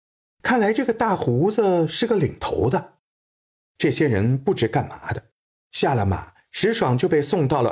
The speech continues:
二楼上的一间屋子里。宽大的床板，上面放着一张桌。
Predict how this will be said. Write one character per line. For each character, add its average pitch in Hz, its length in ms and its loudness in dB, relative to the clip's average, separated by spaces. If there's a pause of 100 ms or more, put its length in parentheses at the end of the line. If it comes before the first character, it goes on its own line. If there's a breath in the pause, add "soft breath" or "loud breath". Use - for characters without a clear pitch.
二 208 180 2
楼 110 180 2
上 113 240 -2
的 - 100 -2
一 139 140 0
间 160 240 0
屋 208 220 0
子 214 160 -4
里。 - 220 -10 (520)
宽 151 300 -2
大 127 180 -2
的 101 80 0
床 107 300 -2
板， - 300 -6 (100)
上 170 180 -2
面 120 140 2
放 131 240 -2
着 107 80 2
一 120 100 2
张 165 220 0
桌。 196 460 -2